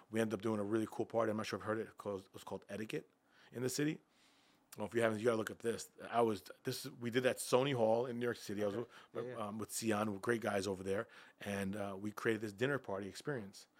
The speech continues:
Speaker 1: And I had show after show
Speaker 2: I
Speaker 1: after
Speaker 2: love that.
Speaker 1: show, dancing s-, on stage. It was, it was unbelievable.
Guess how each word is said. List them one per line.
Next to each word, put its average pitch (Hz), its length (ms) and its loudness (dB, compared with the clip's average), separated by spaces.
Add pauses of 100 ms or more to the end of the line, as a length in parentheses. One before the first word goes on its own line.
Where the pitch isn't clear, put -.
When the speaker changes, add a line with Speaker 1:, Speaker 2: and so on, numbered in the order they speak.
(140)
Speaker 1:
And 98 80 -8
I 104 40 -2
had 104 120 -2
show 123 320 4
after 107 220 -6
show 123 260 6
Speaker 2:
I 113 60 2
Speaker 1:
after 101 100 -6
Speaker 2:
love 98 100 -4
that. - 60 -8
Speaker 1:
show, 120 420 2 (500)
dancing 120 680 0 (280)
s-, - 120 -16 (260)
on 113 140 -6
stage. 123 580 2 (120)
It 143 60 0
was, 120 260 2
it 123 80 0
was 127 180 8
unbelievable. 104 640 2